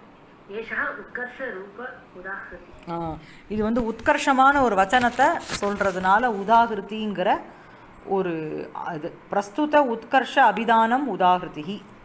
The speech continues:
Speaker 2: ஒரு, ஒரு glorifying words அதை சொல்றதுனால இது வந்து உதாகிருதிங்கிறது. ஆ, புரஹ அவலோக்கிய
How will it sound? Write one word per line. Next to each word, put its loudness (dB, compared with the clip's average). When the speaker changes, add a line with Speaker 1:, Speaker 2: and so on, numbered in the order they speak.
Speaker 2:
ஒரு, -2
ஒரு -8
glorifying 2
words 0
அதை -2
சொல்றதுனால 0
இது -2
வந்து -4
உதாகிருதிங்கிறது. -4
ஆ, -6
புரஹ 0
அவலோக்கிய -8